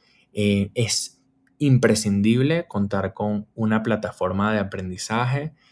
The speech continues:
que les permite a ellos, pues, manejar el conocimiento de una forma eficiente y ofrecerlo de una forma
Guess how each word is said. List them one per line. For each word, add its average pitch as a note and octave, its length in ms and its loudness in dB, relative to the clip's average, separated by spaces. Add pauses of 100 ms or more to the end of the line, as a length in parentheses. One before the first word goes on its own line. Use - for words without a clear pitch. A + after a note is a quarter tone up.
(160)
que G2 120 -2
les F#2+ 140 -2
permite F#2 420 -4
a G2 120 2
ellos, G2+ 340 2
pues, F#2 180 -8 (260)
manejar G2+ 540 0
el A2 120 0
conocimiento G#2+ 800 0
de F#2+ 60 -2
una G2 160 -2
forma G2+ 300 -2
eficiente B2+ 840 0 (300)
y A2 140 6
ofrecerlo G#2+ 960 4
de G2+ 180 0
una G2+ 240 0
forma G#2+ 680 0